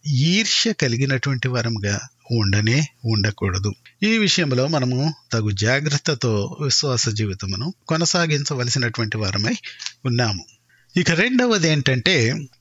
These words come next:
దేవుని యొక్క సన్నిధిలోనికి వెళ్ళి నీవు ప్రార్థించిన తర్వాత దేవుని నుండి నువ్వు జవాబును పొందేటువంటి వాడిగా సహితము ఉండవలసి ఉంటుంది.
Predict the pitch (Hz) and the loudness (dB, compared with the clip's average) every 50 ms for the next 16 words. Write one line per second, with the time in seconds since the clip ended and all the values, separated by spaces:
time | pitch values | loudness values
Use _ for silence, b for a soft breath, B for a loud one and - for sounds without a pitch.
0 | _ - - 127 117 165 208 214 226 233 220 190 - 202 175 - - 165 165 175 | _ -8 -2 0 2 2 2 2 2 2 0 0 0 0 0 2 2 2 2 2
1 | 170 170 160 165 165 165 147 151 151 143 135 131 135 123 110 - - - 170 185 | 0 2 2 0 0 0 0 -2 -2 -2 0 0 -2 -2 -4 -4 -2 0 0 0
2 | 202 190 175 190 190 170 151 - 139 127 110 - 117 107 101 98 92 - - 131 | 0 0 0 -2 -2 -2 -2 -2 -2 -2 -2 -2 -4 -4 -4 -4 -4 -4 -4 -2
3 | 127 135 143 - B B B B B B - - 135 117 107 123 135 143 151 147 | -2 -2 -4 -6 B B B B B B -10 -6 -2 0 2 2 2 2 2 0
4 | 151 143 139 131 127 156 208 220 202 180 151 120 113 113 - - 98 147 143 131 | 0 0 0 0 0 0 0 0 2 2 2 2 2 0 -2 -4 -4 -2 0 0
5 | 135 117 101 110 107 98 101 113 143 170 175 190 170 156 127 - 139 123 123 127 | 0 0 0 0 0 0 0 0 0 0 0 0 0 -2 -2 -2 -2 -2 0 0
6 | 135 - - 120 107 - 113 107 101 95 95 98 95 101 95 87 90 - 113 110 | -2 -2 -4 -8 -8 -8 -8 -6 -6 -4 -4 -6 -6 -6 -4 -4 -2 -2 -2 -2
7 | 98 101 - 120 123 131 147 165 180 - _ _ _ - 113 107 107 117 123 135 | -4 -4 -4 -4 -2 -2 -2 -2 -4 -4 _ _ _ -10 -6 -4 -2 0 0 0
8 | 151 147 147 139 - - 143 120 113 110 - - 120 110 104 107 123 | 0 0 0 0 -2 -2 -2 -2 -4 -4 -6 -6 -6 -6 -6 -8 -8